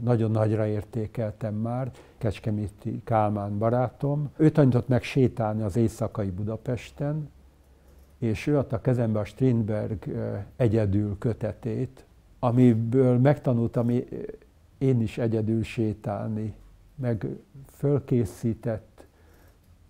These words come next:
az öregségre, az egyedül létet, egy akkor ötvennyolc éves ember, aki a halálára készült,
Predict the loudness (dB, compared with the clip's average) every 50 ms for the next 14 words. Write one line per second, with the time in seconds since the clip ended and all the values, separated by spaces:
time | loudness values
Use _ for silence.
0 | _ -10 -6 -2 -2 -2 -2 -4 -6 -12 -20 _ _ _ _ _ _ _ _ _
1 | 0 2 4 2 2 0 -4 -10 -12 -8 -4 -4 -2 -2 -2 -4 -4 -6 -6 -6
2 | -8 -8 -8 -8 -8 -8 -4 -4 -2 0 0 0 0 0 0 0 0 0 -2 -2
3 | -2 -4 -4 -6 -6 -10 _ -6 -4 -4 -4 -6 -10 _ -14 -8 -8 -8 -8 -8
4 | -12 -16 -18 -18 _ -6 -6 -6 -4 -4 -4 -2 -2 -2 0 0 0 0 2 2
5 | 2 2 0 -2 -2 -4 -2 -2 -2 -2 -2 -2 -2 0 -2 -2 -4 -4 -6 -6
6 | -4 -2 0 0 2 2 0 -2 -4 -4 -6 -6 -4 -6 -8 -8 -6 -4 -4 -4
7 | -4 -8 -12 -10 -8 -8 -6 -8 -8 -12